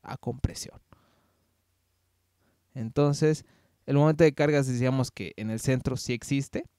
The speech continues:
solo que en el punto B decíamos que la Y era la que daba cero y en este caso la Y ya tiene un valor. Entonces, por eso la tomamos en cuenta.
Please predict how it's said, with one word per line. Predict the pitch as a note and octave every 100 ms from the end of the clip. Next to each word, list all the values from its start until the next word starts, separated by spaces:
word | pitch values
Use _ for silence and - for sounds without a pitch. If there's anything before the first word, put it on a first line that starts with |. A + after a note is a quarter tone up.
| _ _ _ _ _ -
solo | - C3+ C#3
que | -
en | A2+
el | G#2+
punto | C3 C3+ B2+ B2
B | A#2 C3
decíamos | B2 A#2 A2+ A2 A2 -
que | - C3 B2+
la | G#2+
Y | A#2 A2
era | A2+ G#2+ -
la | D#2
que | - E2
daba | A#1 G2+
cero | - A#2+ D#3 - _ _ _ _ _ -
y | D#2+
en | G2+
este | G#2+
caso | G2 C3 A#2+
la | G2
Y | F#2+ A#2 C3+
ya | A2 F2
tiene | - F#2
un | A2
valor. | C3+ G#3+ C#4 - _ _ -
Entonces, | C3 A#2 C3 C3
por | G2+
eso | G#2 A2+
la | G2
tomamos | - F2+ F2 G2
en | -
cuenta. | - - -